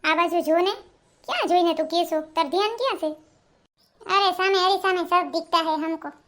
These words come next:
उसमें से देख के बता रही हूँ, उधर देखने की क्या जरूरत है?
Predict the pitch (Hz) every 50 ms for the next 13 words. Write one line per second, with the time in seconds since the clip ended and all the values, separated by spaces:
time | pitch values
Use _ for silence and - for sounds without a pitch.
0 | _ _ _ _ _ _ _ _ _ _ 349 370 370 392 392 392 381 359 302 349
1 | 359 370 370 349 349 320 349 349 359 339 320 320 285 311 311 294 311 302 294 -
2 | - _ _ _ _ _ - - - 392 381 381 415 415 415 427 415 415 403 392
3 | 440 440 - - 339 403 359 285 320 330 330 311 311 311 302 302 302 302 - 302